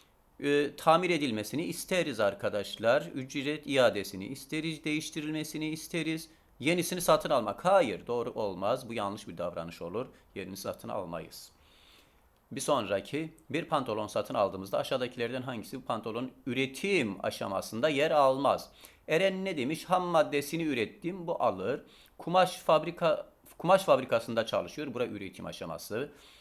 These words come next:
Berna dikim atölyesinde çalışıyor. Bu da üretim aşaması. Pelin satış, aa, bu üretim değil, dağıtım aşamasında arkadaşlar. Pelin doğru cevabımız olacak. Bir sonraki, aşağıdaki ham madde ve ürün verilen eşleştirmelerinden hangisi yanlıştır? Domatesten salça olur mu?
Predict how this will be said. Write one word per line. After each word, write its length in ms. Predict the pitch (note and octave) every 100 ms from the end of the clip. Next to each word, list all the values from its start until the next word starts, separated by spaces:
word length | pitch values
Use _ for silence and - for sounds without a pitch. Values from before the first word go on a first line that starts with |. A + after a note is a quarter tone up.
| - -
Berna 520 | G2+ A#2 G#2+ B2+ E3
dikim 220 | D#3 -
atölyesinde 640 | F3+ D#3+ D#3 C#3+ B2+ C3+ B2+
çalışıyor. 560 | - G#2 F#2 C3+ - A2
Bu 100 | -
da 60 |
üretim 340 | G2+ F#2 F2 F2
aşaması. 640 | E2+ - F2 E2 - D3 -
Pelin 220 | C3 E3+
satış, 360 | E3+ D3+ F3+ D#3
aa, 360 | A#2+ A#2+ - - - -
bu 260 | G2+ E3 -
üretim 500 | B2 A#2+ C#3+ C3 B2+
değil, 360 | C3 B2+ E3+
dağıtım 500 | B2 A#2 A2 D3+ A2+
aşamasında 600 | F#2 G2 E2+ E2 - E2
arkadaşlar. 640 | E2 - E2+ E2 - C#3+ E3 - - _
Pelin 640 | - G2+ F2+ F#2+ B2 C#3+
doğru 260 | F#2+ F2+ F2+
cevabımız 800 | F2+ D#2+ D2+ D#2+ F#2 F2+ F#2+ -
olacak. 420 | F#2 F2 F2+ - _ _ _ - - - -
Bir 60 | C#3+
sonraki, 440 | - G#2+ F#2+ F#2+
aşağıdaki 420 | D#3 - D3+ D3+ D#3
ham 160 | D#3+
madde 400 | D#3+ D3+ D3+ D#3
ve 140 | D#3 -
ürün 340 | D3 D3+ B2
verilen 340 | A2 A2 B2+ -
eşleştirmelerinden 920 | G#2 A2 G2+ - G#2 G2+ G#2 C#3+ E3
hangisi 540 | D3+ A#2 - - -
yanlıştır? 580 | G#2 F2+ F2 E2 D#3 F3+
Domatesten 640 | C3+ A2 - - - C#3+
salça 540 | D#3 A#2+ G2 - C3 -
olur 320 | A2 F#2 E2+
mu? 260 | F2 C#3